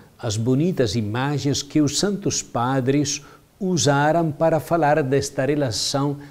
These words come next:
que existe entre a Igreja e Deus. Hoje falamos do mistério do beijo. E cito o primeiro versículo do Cântico dos Cânticos.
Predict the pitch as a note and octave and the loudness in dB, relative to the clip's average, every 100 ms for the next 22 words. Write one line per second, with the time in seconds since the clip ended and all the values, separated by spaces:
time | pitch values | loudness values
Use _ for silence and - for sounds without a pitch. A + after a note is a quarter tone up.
0 | - _ - D3 B2 G2 C#3+ F3+ - - | -20 _ 0 2 2 0 0 0 -2 -4
1 | A2 G#2 - - _ _ B2+ B2+ A#2+ A#2+ | -4 -4 -10 -20 _ _ -4 -2 -2 -2
2 | A#2 A#2 - D3 D#3 B2 A#2 A2 G2+ G2 | -2 -4 -6 -2 0 0 0 0 -2 -4
3 | A2+ G#2 F#2 - _ _ _ - B2 A#2 | -6 -6 -8 -18 _ _ _ -2 0 0
4 | A2 G#2 F2+ D#2+ - - - - _ _ | -4 -8 -8 -8 -10 -10 -10 -18 _ _
5 | _ _ _ _ _ _ - D#3 A#2+ A2+ | _ _ _ _ _ _ -4 -2 -2 0
6 | C#3 C#3 C3 G#2 B2 A#2+ A2 - C#3+ D3 | 2 2 0 -2 -2 -2 -4 -2 0 2
7 | C#3+ C3+ A#2+ G#2 F2 E2 - - - _ | 0 -2 -2 -6 -8 -10 -12 -16 -20 _
8 | _ _ _ _ _ - B2+ - F3 D#3 | _ _ _ _ _ -6 -2 -2 -2 -2
9 | - C#3 A#2 C3+ C3+ C#3+ C#3 A#2 G#2 - | 2 2 2 0 2 2 2 0 -4 -4
10 | C#3+ C3 A2+ G2+ G#2+ C3+ C3+ B2 A#2 A2 | -4 -4 -4 -4 -6 -6 -6 -6 -8 -10
11 | F#2 F#2+ - F#2 E2+ E2+ F#2 - - - | -10 -10 -10 -12 -12 -14 -16 -16 -16 -16
12 | - | -18